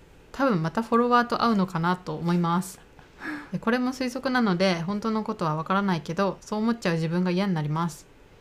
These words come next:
え、長くなりましたが、えー、彼氏との関係性に悩んでます。私という彼女がいながら、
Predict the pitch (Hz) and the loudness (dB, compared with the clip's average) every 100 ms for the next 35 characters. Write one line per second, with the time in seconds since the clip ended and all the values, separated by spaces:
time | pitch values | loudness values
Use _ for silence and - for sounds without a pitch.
0 | - 196 185 240 220 180 180 196 226 214 | -12 -4 0 2 2 0 0 0 0 -2
1 | 170 - - - - 170 165 185 226 226 | -4 -6 -16 -20 -8 -4 -2 0 0 0
2 | 185 160 190 196 202 202 240 226 180 180 | -2 -2 -2 0 -2 -2 -2 0 2 0
3 | 160 175 190 - - 196 190 202 202 214 | 0 0 0 -4 -6 -6 -4 -4 -2 0
4 | 247 240 - - - - - - 214 175 | 0 -2 -8 -20 -20 -20 -6 0 2 2
5 | 156 170 202 185 156 | 0 0 2 2 0